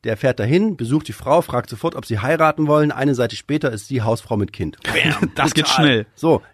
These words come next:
Speaker 1: Ella liebt diese Geschichte. Was mache ich denn jetzt damit? Und die ist auch schlau genug zu fragen, wo ist das Buch?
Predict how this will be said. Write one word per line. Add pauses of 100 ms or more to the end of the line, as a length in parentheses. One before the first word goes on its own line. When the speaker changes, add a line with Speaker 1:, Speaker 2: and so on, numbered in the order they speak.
Speaker 1:
Ella
liebt
diese
Geschichte. (160)
Was
mache
ich
denn
jetzt
damit? (140)
Und
die
ist
auch
schlau
genug
zu
fragen,
wo
ist
das
Buch?